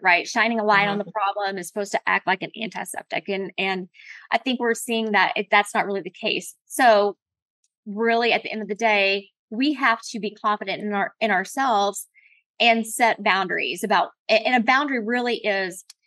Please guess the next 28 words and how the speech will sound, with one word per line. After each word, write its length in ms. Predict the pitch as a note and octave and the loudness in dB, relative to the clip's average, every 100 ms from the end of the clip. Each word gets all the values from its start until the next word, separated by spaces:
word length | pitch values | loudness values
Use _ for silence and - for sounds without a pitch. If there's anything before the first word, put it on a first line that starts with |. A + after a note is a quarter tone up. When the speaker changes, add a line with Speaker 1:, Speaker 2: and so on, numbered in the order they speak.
| _ _ _ _ - | _ _ _ _ -2
Speaker 1:
you 160 | C#4 | 2
know, 340 | A#3 G#3 D#3+ - _ _ _ _ | 4 4 2 -6 _ _ _ _
it's 160 | - - | -8 0
a, 80 | B3 - - | 0 0 -12
kind 160 | - D4 | 0 4
of 60 | D#4 | 4
analogous 500 | C4 A#3 A#3+ A#3 A3+ - | 4 4 2 -2 -6 -8
to 480 | G#3+ G3+ G3 G3+ A3+ _ _ _ _ | -4 -2 -2 -6 -12 _ _ _ _
a 80 | G3 | -6
real 200 | G3 G#3+ | -4 -4
property 400 | B3 D#4+ F#4 G3+ | 0 -2 0 0
boundary, 420 | D#3+ - - - | 0 -4 -8 -4
right? 260 | G3 A3 A3 | 0 0 0
That 140 | A3 | -4
we 160 | G#3 G#3+ | -2 -2
learn 220 | G#3 G#3+ | 0 0
in 120 | A3 | -2
real 140 | A3+ | -4
property 460 | A#3 D4+ A3+ G3 F3+ | -2 -2 -2 -4 -4
where 320 | F3 F3+ F3 F3 | 0 2 2 0
this 160 | A3 A3+ | -4 -6
is 120 | A3+ | -2
where 380 | A#3 A3 G#3+ - | 6 8 8 6
I 280 | G3 G3 G3+ | 4 2 2
be, 200 | G3+ G#3 - | -4 -8 -6
this 160 | G#3 | -6
is 100 | G#3+ | -6
where, 420 | G#3 G#3+ G3+ G3+ | 2 4 4 2